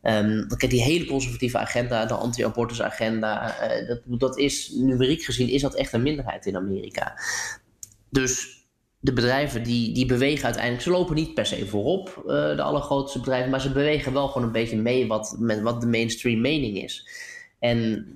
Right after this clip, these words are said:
de Republikeinen, het, het woord conservatief of, of reactionair zou je misschien zelfs kunnen zeggen, dat zegt het al. Eh, die proberen de, de, de tijd terug te draaien, eh, bijna letterlijk zo ongeveer, als je die abortuszaak bekijkt. Dus dat betekent dat het bedrijfsleven en, en de Republikeinen een beetje aan elkaar aan het drijven zijn.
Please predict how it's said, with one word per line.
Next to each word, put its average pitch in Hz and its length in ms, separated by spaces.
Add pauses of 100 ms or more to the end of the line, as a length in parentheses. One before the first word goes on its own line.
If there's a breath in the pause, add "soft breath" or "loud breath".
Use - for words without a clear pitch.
(120)
de 120 140
Republikeinen, 120 560
het, 113 100
het 113 200
woord 113 220
conservatief 117 680
of, 110 220
of 104 140
reactionair 113 540
zou 120 140
je 107 60
misschien 107 260
zelfs 98 220
kunnen 107 200
zeggen, 113 200
dat 107 120
zegt 156 180
het - 120
al. - 240 (300 loud breath)
Eh, 120 580
die 139 100
proberen 123 460
de, 117 360
de, 117 240
de 120 120
tijd 107 240
terug 160 220
te 123 80
draaien, 104 720
eh, 107 340
bijna 110 260
letterlijk 110 360
zo 104 80
ongeveer, 104 460
als 104 140
je 120 60
die 113 120
abortuszaak 104 520
bekijkt. - 380
Dus - 580
dat 151 140
betekent 139 360
dat 123 140
het 117 100
bedrijfsleven 113 640
en, 110 320
en 117 200
de 120 60
Republikeinen 113 420
een 113 140
beetje 113 140
aan 104 60
elkaar 98 180
aan 135 140
het 127 100
drijven 120 320
zijn. 110 220